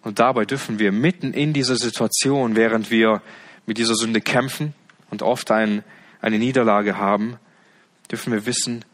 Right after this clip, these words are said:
Jesus hat schon gewonnen. Er hat diesen Kampf schon gewonnen. Und dieser Kampf, dieser Sieg, er geschah auf Golgatha.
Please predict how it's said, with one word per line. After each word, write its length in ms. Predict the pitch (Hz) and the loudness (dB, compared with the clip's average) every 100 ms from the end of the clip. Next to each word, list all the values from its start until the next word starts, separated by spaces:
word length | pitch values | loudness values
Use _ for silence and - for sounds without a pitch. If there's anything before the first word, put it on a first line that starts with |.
| _ | _
Jesus 400 | 107 165 165 - | 0 0 0 -4
hat 340 | - - 190 - | -4 -4 -4 -2
schon 340 | - 143 120 | 0 0 -2
gewonnen. 420 | 107 95 95 95 - - - | -2 -2 -4 -8 -12 -18 -4
Er 220 | 143 147 | 0 2
hat 200 | 208 - | 2 0
diesen 300 | 220 208 175 | 0 2 2
Kampf 400 | - 170 185 - | 2 2 2 -2
schon 240 | - 175 170 | 2 2 4
gewonnen. 560 | 160 147 190 180 107 - - - - - - _ - | 2 4 2 2 -4 -12 -20 -20 -20 -20 -20 _ -10
Und 120 | 117 | -2
dieser 260 | 156 160 | 0 2
Kampf, 520 | 147 - 143 131 101 - | 0 0 2 2 0 -4
dieser 280 | 131 135 | -2 0
Sieg, 400 | 120 120 135 101 | 0 2 0 0
er 140 | - 104 | -2 -2
geschah 280 | 110 - 104 | 0 0 0
auf 160 | - | 0
Golgatha. 640 | - 104 98 92 - 95 | 0 2 2 -2 -4 -8